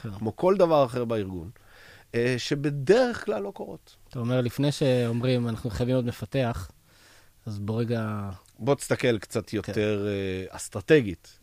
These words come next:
Speaker 2: על איך אתה יוצא ל-, למסע הזה, אה, שבסופו של דבר, אם אתה באמת מאמין שכוח האדם זה הדבר הכי חשוב בחברה שלך, כמו לקוחות לפחות,
Speaker 1: מהמם.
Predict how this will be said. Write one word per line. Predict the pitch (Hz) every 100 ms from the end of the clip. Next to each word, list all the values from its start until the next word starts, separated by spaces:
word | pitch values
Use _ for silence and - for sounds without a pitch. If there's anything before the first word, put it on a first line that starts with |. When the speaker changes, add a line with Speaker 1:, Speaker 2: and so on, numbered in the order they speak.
| -
Speaker 2:
על | 98
איך | 101 117 127
אתה | 117 110 104
יוצא | 98 -
ל-, | 113 107 101
למסע | 98 95 92 - 139
הזה, | 120 95 92 127 _ _
אה, | 95 90
שבסופו | - 95 95 95 120
של | 107 110
דבר, | 104 107 107 -
אם | 123 127
אתה | 104
באמת | 98 101 117
מאמין | 107 98 113
שכוח | 101 101 113 98
האדם | 98 107 104
זה | 104
הדבר | 101 107
הכי | 107 107
חשוב | 104 117
בחברה | 101 104 101 151
שלך, | - 90 - _ _ - - -
כמו | 113
לקוחות | 107 - 92 190 -
לפחות, | 107 - 98 104 - _ - 107
Speaker 1:
מהמם. | 90